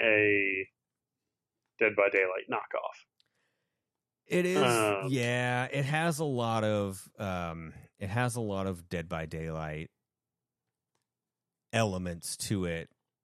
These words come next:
Speaker 2: Um,
Speaker 1: Yeah.
Speaker 2: I don't like, I don't like how easy it is for,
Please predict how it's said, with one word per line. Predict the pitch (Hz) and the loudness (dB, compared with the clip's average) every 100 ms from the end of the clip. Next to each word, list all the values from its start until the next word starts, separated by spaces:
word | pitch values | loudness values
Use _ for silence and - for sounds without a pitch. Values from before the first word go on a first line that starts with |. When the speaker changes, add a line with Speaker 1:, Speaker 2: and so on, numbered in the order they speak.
| - | -10
Speaker 2:
Um, | 98 87 80 | -8 -6 -6
Speaker 1:
Yeah. | 80 85 73 87 _ _ - | -4 -4 -6 -18 _ _ -4
Speaker 2:
I | 113 | -4
don't | 107 - 131 143 135 | -2 0 0 0 -4
like, | 123 113 110 104 - - _ _ _ _ _ _ - | -4 -2 -4 -6 -14 -20 _ _ _ _ _ _ -4
I | |
don't | 117 139 | -2 0
like | 147 143 | -2 -2
how | 123 120 - | -2 -4 -4
easy | 107 110 104 107 107 | -8 -6 -4 -4 -4
it | |
is | 101 98 95 92 90 - - - - - | -4 -4 -4 -6 -8 -10 -12 -20 -16 -8
for, | 95 90 90 87 87 85 | -6 -6 -6 -8 -8 -10